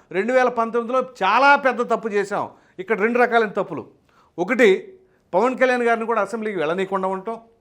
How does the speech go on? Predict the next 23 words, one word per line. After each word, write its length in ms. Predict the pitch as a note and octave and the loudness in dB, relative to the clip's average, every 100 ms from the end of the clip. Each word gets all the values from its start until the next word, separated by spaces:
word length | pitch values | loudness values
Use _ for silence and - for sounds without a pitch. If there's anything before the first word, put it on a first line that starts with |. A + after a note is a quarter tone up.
| _ _ _ - | _ _ _ 0
రెండు 480 | F#3+ C4 A3+ F3+ - - - | 2 6 4 4 -6 -20 -16
జగన్మోహన్ 640 | B2+ G3 B3+ C4 B3+ A#3+ | -2 -2 -2 -4 -4 -4
రెడ్డి 180 | A3+ G#3 | -6 -4
గారికి 340 | G#3 G#3+ A#3 G#3 G#3 G3+ _ | -4 -4 -6 -8 -8 -12 _
విపరీతమైన 520 | D3 A3 C#4 C4 B3 A3 | -8 2 4 4 2 0
మ్యాండేటరీ 460 | E3+ G3 F#3+ D3+ | -2 0 -2 -2
ఇవ్వటం. 240 | B2+ A2 - _ _ _ _ _ _ | -8 -8 -16 _ _ _ _ _ _
So 60 | B3 | 4
అక్కడ 220 | A#3+ A#3 | 4 4
పోనీ 160 | A#3 A#3+ | 2 2
జగన్మోహన్ 520 | D3+ F#3 C4 C4 B3+ | 2 0 2 0 2
రెడ్డి 160 | B3+ B3 | 0 0
గారు 300 | C4 B3+ - - _ _ | 0 0 -4 -16 _ _
ఓ 100 | F3+ | 0
మాదిరిగా 540 | F3 D3 A#3 D4+ D4+ D4 | 2 4 6 6 6 6
పరిపాలించినా 800 | C4 B3+ C4 B3 A#3 B3 G#3 G3 - G3 | 6 4 2 2 -2 -2 -2 -4 -8 -4
పోనీలే 300 | G#3+ G#3+ G#3+ | -2 -2 -4
మంచి 220 | F#3+ G3+ | -6 -8
నిర్ణయం 280 | G#3 F#3+ F#3+ | -8 -8 -10
తీసుకున్న 300 | F3 F#3 F3 | -12 -12 -10
ప్రజలు 280 | D#3+ D3 | -8 -8
భావించేవాళ్ళేమో, 640 | C#3+ C#3+ C#3 B2 G2+ F#2 F2 _ _ _ _ _ _ _ _ | -4 -4 -6 -12 -12 -14 -20 _ _ _ _ _ _ _ _
లేదు 460 | C3+ G#3 B3+ B3+ - | 6 8 8 6 0